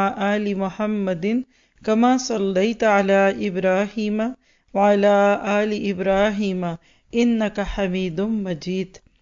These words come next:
अल्लाहुम्मा बारिक अला मुहम्मदिन व अला आलि मुहम्मदिन कमा बारकता अला इब्राहीम व अला आलि इब्राहीम इन्नका हमीदुम मजीद।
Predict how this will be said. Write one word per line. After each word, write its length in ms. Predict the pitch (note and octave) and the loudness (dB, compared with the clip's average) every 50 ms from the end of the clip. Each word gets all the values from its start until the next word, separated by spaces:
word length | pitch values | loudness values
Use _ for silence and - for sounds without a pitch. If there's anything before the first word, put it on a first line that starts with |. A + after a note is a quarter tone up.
| - | -4
अल्लाहुम्मा 640 | - G#3 G#3 G#3 A3 A3+ B3 A#3+ A3+ B3 A3+ A3 A3 | -2 0 2 4 4 4 4 2 2 0 0 0 2
बारिक 480 | G3 G#3 G3+ G3+ G3+ G#3 A#3+ A3+ - A3 | 2 2 4 4 4 4 2 0 0 0
अला 240 | G3+ G3 G3 G3 G3+ G#3+ | 2 2 4 4 4 2
मुहम्मदिन 840 | G#3+ G#3 G#3 G3 G#3+ A#3+ B3 B3 A#3 G#3+ G3+ F#3 F#3 G#3 G#3+ A3 A3 | 2 0 -2 -2 -2 -2 0 0 0 0 -2 -2 -2 -2 -2 -2 0
व 120 | G#3+ G3+ G3 | 0 0 0
अला 240 | G3 F#3+ G3 G3 G3 G3 G3 G3 - G3+ G3 | 2 2 2 2 2 2 0 0 -2 0 0
आलि 240 | G3+ G3 G3+ G3+ G3 F#3+ | 0 0 0 -2 -2 -2
मुहम्मदिन 800 | F#3+ F#3 F3 G#3 G#3+ G#3+ G#3 G3+ F#3+ F3+ E3+ F3 G3 A3 B3 A#3+ - _ _ _ _ _ _ _ - | -4 -4 -4 -4 -4 -2 -2 -2 -2 -4 -2 -2 -2 -2 -2 -4 -8 _ _ _ _ _ _ _ -4
कमा 340 | A3+ A3+ A#3 B3 B3+ C4 B3+ | 0 2 4 6 6 6 4
बारकता 680 | A#3 A3+ G#3+ G#3 G3+ F#3+ G#3+ A3+ - - - G#3+ G3+ G3+ | 4 4 4 4 4 4 4 2 -2 -2 0 2 2 4
अला 240 | G3 F#3+ G3 F#3+ F#3+ F#3+ F#3+ F#3+ G3 | 4 4 4 4 4 4 2 2 0
इब्राहीम 800 | G3 E3+ F3+ F#3 F#3+ F#3+ F#3+ G3+ G3 F3 G3 F3+ E3+ E3 E3+ E3 E3 D#3+ - _ _ _ _ _ _ - | 0 0 0 0 2 2 2 0 0 -2 -4 -4 -4 -2 -4 -4 -6 -8 -12 _ _ _ _ _ _ 0
व 60 | G#3 | 2
अला 320 | G#3 G3+ G3+ G3+ G3+ G3 G3 G3 G3 G3 - A3+ G3+ | 4 4 6 6 6 6 6 4 4 2 0 0 0
आलि 300 | G3 G3+ G#3+ G#3+ G#3 G3+ G3 | 0 2 0 0 -2 -2 -2
इब्राहीम 760 | G3 F#3 F3+ F#3+ F#3+ F#3+ F#3+ G#3 G#3+ G3+ F#3 G#3 G3 F3+ F3+ F#3+ | -2 -4 -2 -2 -2 0 0 0 0 -2 -2 -4 -4 -4 -4 -6
इन्नका 680 | F#3 - A3 A3+ A3 G#3 F#3+ F3+ E3+ - - E3 D#3+ - F#3 - - - - - - - | -6 -6 -6 -4 -4 -2 -2 -4 -4 -6 -6 -8 -8 -10 -12 -16 -18 -20 -20 -16 -10 -6
हमीदुम 680 | G3+ F#3+ F#3+ F#3 F#3 F#3 F3+ D#3 E3+ G3 G#3+ A3+ G#3+ G3 | -4 -4 -2 -2 -2 -4 -4 -2 -2 -2 -2 -2 -2 -4
मजीद। 580 | F3+ E3+ E3+ - E3+ E3+ F3 F3 F3 - - | -4 -6 -6 -6 -6 -4 -4 -6 -8 -12 -18